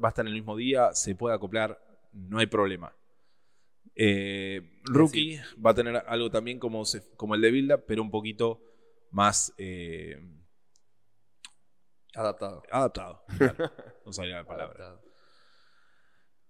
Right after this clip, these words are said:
Speaker 1: Muy bien. Eh, de, luego, a lo que vamos a hacer, que esto lo vamos a dejar como trabajo opcional, pero va a estar, eh, como trabajo opcional tanto, eh, o sea, desde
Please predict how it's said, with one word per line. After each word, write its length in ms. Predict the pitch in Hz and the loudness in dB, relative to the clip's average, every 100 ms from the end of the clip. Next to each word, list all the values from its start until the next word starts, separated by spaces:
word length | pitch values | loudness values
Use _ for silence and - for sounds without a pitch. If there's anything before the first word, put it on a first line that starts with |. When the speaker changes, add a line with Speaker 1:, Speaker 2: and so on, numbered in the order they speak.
| - | -8
Speaker 1:
Muy 580 | 127 127 135 131 117 101 | -2 6 8 10 12 10
bien. 480 | 98 95 92 87 95 - - - | 6 0 -2 -2 -6 -14 -10 0
Eh, 720 | 113 104 104 104 101 98 92 | 4 4 2 -2 -2 -6 -6
de, 120 | 117 120 | -8 -6
luego, 440 | 147 165 185 180 156 - - - - | 2 2 2 -4 -8 -10 -12 -16 -10
a 120 | 117 | -2
lo 160 | 120 120 | 0 0
que 80 | 123 | -4
vamos 140 | 123 | -8
a 40 | 127 | -6
hacer, 280 | 143 147 - - | -4 -6 -10 -16
que 80 | - | -10
esto 140 | - 135 | -2 0
lo 80 | |
vamos 180 | 127 127 | 0 -4
a 20 | |
dejar 220 | 117 127 123 | -6 -6 -6
como 420 | 117 104 98 101 _ _ _ | -6 -8 -8 -14 _ _ _
trabajo 320 | - 101 110 117 | 0 2 4 2
opcional, 520 | - 107 104 117 123 | 2 -2 0 0 -2
pero 180 | 95 101 | -6 -8
va 80 | 107 | -8
a 20 | |
estar, 280 | - 117 - _ _ _ _ _ - | -8 -8 -10 _ _ _ _ _ -6
eh, 200 | 101 95 _ | -6 -6 _
como 180 | - 101 | -10 -8
trabajo 260 | 107 117 120 | -4 -4 -6
opcional 400 | 104 113 113 107 | -8 -8 -8 -4
tanto, 880 | 107 107 98 104 98 98 95 82 - | -4 -4 -8 -8 -8 -8 -10 -14 -16
eh, 120 | 104 | -14
o 80 | 104 | -8
sea, 180 | 113 101 | -4 -4
desde 600 | 92 104 98 92 95 92 | -6 -8 -6 -6 -8 -10